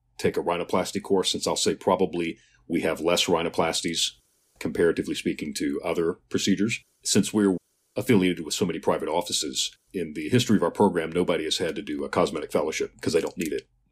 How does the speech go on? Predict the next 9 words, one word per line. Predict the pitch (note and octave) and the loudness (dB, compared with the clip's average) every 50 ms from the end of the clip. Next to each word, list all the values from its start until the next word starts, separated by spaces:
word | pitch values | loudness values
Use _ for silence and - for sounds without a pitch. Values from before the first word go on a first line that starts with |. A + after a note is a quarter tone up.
| _ | _
because | - E2 C#2+ - E2+ D#2 D2+ D2 C#2 - - - | -4 -2 0 0 0 0 0 -2 -4 -6 -6 -4
in | - - D2 | -6 -6 -6
these | C#2+ E2 D2 F2+ | -6 -4 -2 0
offices, | F2+ F#2 - - - - E2 D#2 C#2 C2+ | 0 0 0 0 -2 -2 -2 -4 -6 -6
you | D2+ D#2+ | -8 -10
get | - - - | -8 -8 -4
such | - - - - | -4 -4 -2 -2
high | E2+ D2 | -4 -2
volume. | - E2 E2+ E2+ E2 D2+ C#2+ C#2+ | 0 0 0 0 0 -2 -6 -10